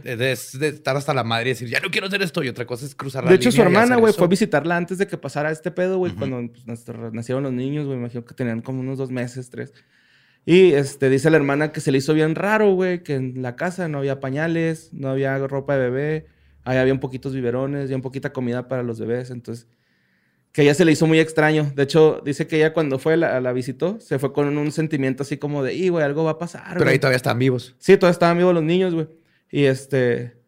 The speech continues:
Speaker 2: ya la, creo que hasta la morra dijo algo así de, "Voy a comprarles ropa", ¿no? <laughs> Así para
Speaker 3: Ujú.
Speaker 2: darle a mis sobrinos, pero pues
Speaker 3: Sí, agarró a su sobrino, lo puso a eructar y se desinfectó la cara.
Speaker 2: <laughs> Simón. Sí, güey, pero estuvo,
Speaker 1: Ay,
Speaker 2: esto está
Speaker 1: Queens.
Speaker 2: bien culera, güey. Simón, Queens, Nueva York. Esto pasó.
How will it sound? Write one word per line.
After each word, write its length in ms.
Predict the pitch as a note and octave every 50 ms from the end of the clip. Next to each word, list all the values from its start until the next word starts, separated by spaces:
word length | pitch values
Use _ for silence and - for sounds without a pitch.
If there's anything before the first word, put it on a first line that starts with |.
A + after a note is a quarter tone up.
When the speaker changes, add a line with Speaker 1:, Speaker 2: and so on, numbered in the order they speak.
| _ _ _ _ _ _ _ _ _ _ _ _ _ _ -
Speaker 2:
ya 240 | D3 C#3+ F3+ -
la, 120 | D3 D3+ C3+
creo 180 | C#3+ E3+ E3+
que 80 | - G#3+
hasta 120 | - -
la 120 | F#3 D3+ C#3
morra 200 | C#3+ D3 D#3 E3+
dijo 180 | F3+ F3+ F3 G3
algo 100 | F#3 F#3+
así 160 | F3+ F#3 F#3+
de, 560 | F3+ F#3 F#3+ F#3 F3 D#3 C#3+ C3+ B2+ A#2+ A#2 - - - - _ _
"Voy 120 | C#3+ D3
a 80 | D#3+ D#3
comprarles 420 | - F3 C#3+ C3+ C3 C#3 D#3+ D#3
ropa", 340 | D3 C#3 C#3+ C#3+ - D3+ C#3+
¿no? 220 | C#3+ D#3 F3 F3
<laughs> 80 | D#3+ D3
Así 300 | - - D#3 - F3 E3
para 540 | D3+ - - E3 C3+ A#2+ G#2 A2+ A2+ - -
Speaker 3:
Ujú. 80 | C3+ A#2
Speaker 2:
darle 220 | A2+ A#2+ A#2 B2 C3+
a 40 |
mis 160 | C#3+ D3+ C#3 -
sobrinos, 400 | C#3 B2 C#3 D3 D#3+ F3+ F3 F3+
pero 260 | - B2+ A#2 - -
pues 140 | - - B2+
Speaker 3:
Sí, 60 | A#2 A2
agarró 280 | G#2 F#2 F#2+ F#2+ G2 G2
a 40 |
su 60 | G2 G2+
sobrino, 320 | A2 G#2 G2+ G2+ G#2 G#2
lo 100 | G2+ F#2
puso 220 | - F#2+ - B2+
a 20 | A2
eructar 480 | G2+ F#2 - _ - F#2+ F#2+ F#2+ F#2+
y 240 | G2 F#2+ F2 E2 F2+ _ _ _ _ _
se 200 | _ - - F#2+
desinfectó 600 | F2+ F2 - - F#2 F2 - G2 - - - E2+
la 140 | F2 F2+ -
cara. 320 | - F2+ F2+ F#2 - - _ _
Speaker 2:
<laughs> 460 | A#2+ - G#2 - - - - - G3
Simón. 480 | - - F#3+ F3 E3 E3 E3 - - - _ _ _ _ _ _ _ _ _
Sí, 280 | _ - - D#3+ D#3
güey, 180 | D#3 D#3 D3 C3
pero 200 | C3+ C#3 C3 C3
estuvo, 300 | B2 B2 - - C#3 C#3+ -
Speaker 1:
Ay, 420 | A2+ A#2+ A#2+ A#2+ A2+ A2+ A2 G#2+
Speaker 2:
esto 180 | D#3 C3+ E3 E3+
está 200 | A2 D#3 D3+ D#3
Speaker 1:
Queens. 140 | D#3 D#3+ E3
Speaker 2:
bien 140 | E3 D#3+ -
culera, 440 | - - D#3 D3+ C#3+ C#3+ C#3+ C#3+ C#3+
güey. 260 | D3 C#3 C3+ C3 C3 B2+
Simón, 400 | - - C3+ B2 A#2 A#2+ B2 A#2+
Queens, 320 | C#3 C#3 C#3+ C#3 C#3 -
Nueva 140 | C#3+ C3+ A#2+
York. 200 | A#2+ - - -
Esto 180 | - _ - -
pasó. 380 | - C3+ A#2+ - C3 C#3 C#3+